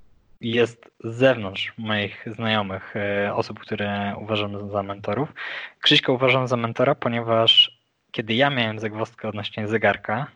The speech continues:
jakiego wybrać, jaki wybrać zegarek, jaki model, czym się kierować,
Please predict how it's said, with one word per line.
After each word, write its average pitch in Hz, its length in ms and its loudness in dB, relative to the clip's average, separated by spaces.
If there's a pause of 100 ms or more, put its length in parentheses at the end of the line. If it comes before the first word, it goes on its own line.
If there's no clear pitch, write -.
jakiego 98 680 -4 (400)
wybrać, 107 640 -4
jaki 104 400 -4
wybrać 113 300 2
zegarek, 107 420 0
jaki - 400 -12
model, 110 420 2 (440)
czym 113 160 -4
się 110 140 -2
kierować, 117 500 -2